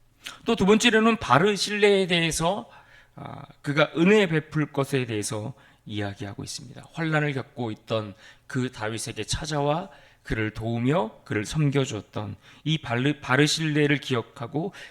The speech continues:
그의 자녀들을 향해서 자비를 베풀어 줄 것을 명령합니다. 팔, 칠 절을 보십시오.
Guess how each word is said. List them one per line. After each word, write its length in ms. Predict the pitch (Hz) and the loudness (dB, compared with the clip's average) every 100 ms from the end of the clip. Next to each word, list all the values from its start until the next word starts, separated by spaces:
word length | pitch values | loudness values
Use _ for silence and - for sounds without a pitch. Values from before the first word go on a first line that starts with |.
| - | -2
그의 300 | 165 160 160 | 2 4 2
자녀들을 680 | - 123 131 131 131 135 | 0 0 2 2 2 0
향해서 560 | 123 123 113 170 208 240 - - _ | 0 -2 -4 -4 -4 -6 -14 -20 _
자비를 580 | - 104 113 110 113 - | -8 -4 -2 0 -2 -6
베풀어 400 | 104 - 127 110 | -14 -8 -6 -4
줄 200 | 107 110 | -6 -8
것을 300 | 120 - 202 | -10 -8 -4
명령합니다. 920 | 139 92 95 92 - - - - - _ - _ | -2 -2 -4 -6 -12 -14 -14 -14 -20 _ -20 _
팔, 180 | - - | -14 -4
칠 220 | - 247 | 0 0
절을 260 | 233 202 165 | 2 0 -2
보십시오. 360 | 101 - - | -8 -10 -12